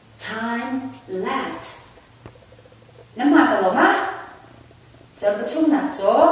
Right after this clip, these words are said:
When frozen, water turns into ice.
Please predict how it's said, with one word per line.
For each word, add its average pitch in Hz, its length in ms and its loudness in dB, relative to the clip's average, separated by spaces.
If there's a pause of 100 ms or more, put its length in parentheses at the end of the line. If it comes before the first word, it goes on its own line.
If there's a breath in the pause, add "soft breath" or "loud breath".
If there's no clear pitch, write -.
(680)
When 247 480 -2
frozen, 277 880 0 (400 loud breath)
water 330 640 0 (320)
turns 240 720 -2
into 285 720 -2 (1400)
ice. - 1000 -6